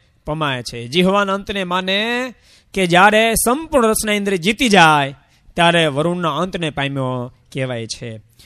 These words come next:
અને વાક ઇન્દ્રિયના અંતને પામે ત્યારે અગ્નિદેવને પામે છે.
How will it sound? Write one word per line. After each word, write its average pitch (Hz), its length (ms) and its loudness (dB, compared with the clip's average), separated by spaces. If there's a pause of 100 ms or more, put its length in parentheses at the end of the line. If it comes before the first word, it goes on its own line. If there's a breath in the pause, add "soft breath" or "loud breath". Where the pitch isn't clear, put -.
(320 soft breath)
અને 247 460 6
વાક 220 500 6
ઇન્દ્રિયના 262 400 0
અંતને 269 240 -2
પામે 254 420 2
ત્યારે 202 220 2
અગ્નિદેવને 190 840 0 (320 soft breath)
પામે 147 400 0
છે. 110 420 -10